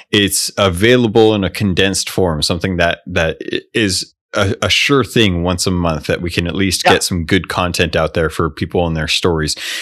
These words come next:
Speaker 1: And I like to think of it kind of like, uh, rap battles or, or lip sync battles
Speaker 2: Yeah,
Speaker 1: where
Speaker 2: yeah.
Speaker 1: it, it really takes into, into account the full performance, you know,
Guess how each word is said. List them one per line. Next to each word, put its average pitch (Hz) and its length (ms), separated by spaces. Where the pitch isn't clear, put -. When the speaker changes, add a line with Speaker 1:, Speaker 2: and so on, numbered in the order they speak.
Speaker 1:
And 131 140
I 160 40
like 185 180
to 160 80
think 160 200
of 131 80
it 127 120
kind 131 240
of 117 80
like, 120 200
uh, 95 280
rap 104 280
battles 120 400
or, 92 200
or 92 120
lip 107 200
sync 117 240
battles 113 300
Speaker 2:
Yeah, 170 100
Speaker 1:
where - 100
Speaker 2:
yeah. 170 180
Speaker 1:
it, 117 160
it 147 160
really 160 260
takes 135 320
into, 123 340
into 113 640
account 107 460
the 101 160
full 120 540
performance, 92 760
you 85 120
know, 85 240